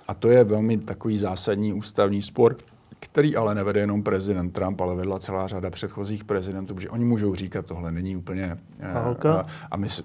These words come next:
Speaker 1: a, a nebo si můžou vyjád-, eh, vyžádat, vyžá-, vyžádat schválení toho útoku ex post. Problém je, že, eh, Trump informoval jenom vybrané kongresmeny a senátory, a to především ty spřátelené, jako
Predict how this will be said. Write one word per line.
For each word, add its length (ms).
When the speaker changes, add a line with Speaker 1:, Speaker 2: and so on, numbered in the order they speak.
Speaker 1:
a, 280
a 100
nebo 200
si 160
můžou 280
vyjád-, 300
eh, 380
vyžádat, 580
vyžá-, 380
vyžádat 320
schválení 520
toho 180
útoku 360
ex 260
post. 480
Problém 420
je, 200
že, 300
eh, 160
Trump 360
informoval 840
jenom 480
vybrané 540
kongresmeny 680
a 60
senátory, 580
a 60
to 100
především 500
ty 100
spřátelené, 880
jako 240